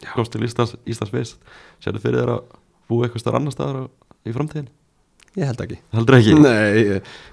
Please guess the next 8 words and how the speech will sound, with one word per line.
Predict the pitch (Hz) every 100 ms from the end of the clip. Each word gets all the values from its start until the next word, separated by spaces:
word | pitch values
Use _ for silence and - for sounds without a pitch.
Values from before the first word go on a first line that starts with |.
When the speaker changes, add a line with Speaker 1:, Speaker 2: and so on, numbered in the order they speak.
| -
Speaker 1:
kannski | 101 - 92
gefa | 104 104
dætur | 107 107 110
mínu | 113 113 107 -
eitt | 123
ár | 117 117 - _ _ _ _
erlendis. | 117 127 127 117 - -
Speaker 2:
Mm. | 104